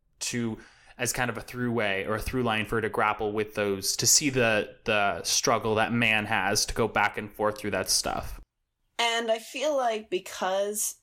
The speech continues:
Speaker 2: the movie really played with those elements of, of human capacity to cause harm and to love, um, it, it kind of explains what some people are calling a plot hole at the end of the movie.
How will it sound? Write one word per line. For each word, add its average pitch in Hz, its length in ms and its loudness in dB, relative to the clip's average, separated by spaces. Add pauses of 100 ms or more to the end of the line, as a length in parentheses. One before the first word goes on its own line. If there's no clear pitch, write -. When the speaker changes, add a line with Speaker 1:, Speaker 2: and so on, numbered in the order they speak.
(640)
Speaker 2:
the 180 220 -6
movie 185 320 -2
really 165 220 -2
played 175 500 -2
with 160 200 -10
those 160 260 -2
elements 160 500 -4
of, 147 220 -4 (260)
of 156 400 -2
human 190 360 -4
capacity 151 760 -6 (280)
to 143 540 -2 (280)
cause 160 440 -2
harm 151 600 -4
and 143 400 -4 (340)
to - 140 -6
love, 151 440 -2 (360)
um, 160 680 -2
it, 175 160 -2 (240)
it 190 180 -2
kind 214 300 0
of 190 80 -4
explains 180 960 -4
what - 180 -2
some 180 220 -4
people 175 260 -6
are 160 80 -2
calling 156 340 -4
a 139 60 -8
plot 156 380 -4
hole 196 280 -6
at 208 100 -12
the 214 100 -6
end 220 140 -2
of 220 40 -6
the 226 80 -6
movie. 240 400 -8